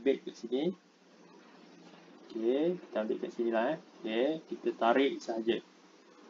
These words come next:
Okey, pun ada oversold ke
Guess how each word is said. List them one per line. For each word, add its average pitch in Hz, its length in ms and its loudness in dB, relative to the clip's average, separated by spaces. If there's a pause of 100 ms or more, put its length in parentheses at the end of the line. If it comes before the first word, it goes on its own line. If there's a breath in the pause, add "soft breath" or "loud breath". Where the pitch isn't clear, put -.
(100)
Okey, 143 240 -2 (160)
pun 165 400 12
ada 151 400 12 (880)
oversold 135 600 10
ke 190 280 12